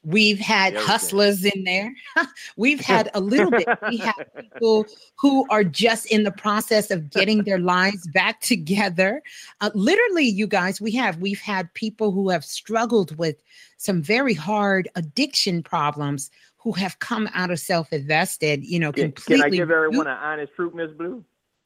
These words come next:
Speaker 1: Yes.
Speaker 2: Nobody have their shit together.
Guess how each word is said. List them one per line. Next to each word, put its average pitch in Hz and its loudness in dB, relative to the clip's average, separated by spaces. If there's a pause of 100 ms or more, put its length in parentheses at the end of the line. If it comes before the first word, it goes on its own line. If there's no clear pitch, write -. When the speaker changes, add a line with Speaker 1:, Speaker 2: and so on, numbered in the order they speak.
(340)
Speaker 1:
Yes. 170 -2 (1160)
Speaker 2:
Nobody 135 -4
have 123 -6
their 117 -10
shit 123 -12
together. 98 -12